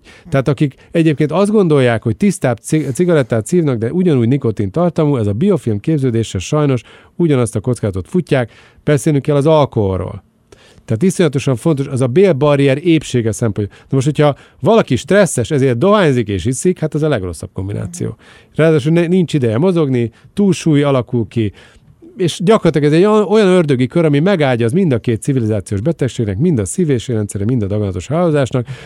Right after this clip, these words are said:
Tehát itt nincs más lehetőség. Biofilmmentesíteni kell, helyre kell rakni a mikrobiomot, vissza kell gyógyítani a, a bélbarriert, és itt nagyon fontos megemlíteni, vannak olyan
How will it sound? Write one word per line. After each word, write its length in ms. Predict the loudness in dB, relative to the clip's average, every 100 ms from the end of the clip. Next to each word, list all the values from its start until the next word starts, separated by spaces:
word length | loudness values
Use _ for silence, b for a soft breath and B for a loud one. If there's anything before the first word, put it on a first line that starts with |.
| B
Tehát 160 | -6 0
itt 160 | 0
nincs 260 | 2 0 0
más 240 | -2 -2
lehetőség. 580 | 0 0 0 -2 -2 -6 B B B
Biofilmmentesíteni 1120 | 2 2 2 2 2 2 0 -4 -4 -2 -4
kell, 280 | -4 -4 -4 b b
helyre 300 | 2 2 2
kell 200 | 0 2
rakni 400 | 0 0 -4 -4 B B _
a 80 | -4 -4 -4
mikrobiomot, 800 | 0 0 2 2 4 4 0 -4 b b 0
vissza 380 | 0 2 0
kell 220 | 0 0 0
gyógyítani 760 | 2 2 0 -2 -2 -2 -4 b b b
a, 60 | -6
a 240 | -4 -2
bélbarriert, 680 | 0 2 2 2 4 4 2
és 120 | -2 -4
itt 100 | 0
nagyon 240 | 2 0
fontos 300 | 0 -4 -2
megemlíteni, 540 | -2 0 0 -2 -2
vannak 420 | 0 0 0 -2 -2
olyan 360 | -2 -2 -4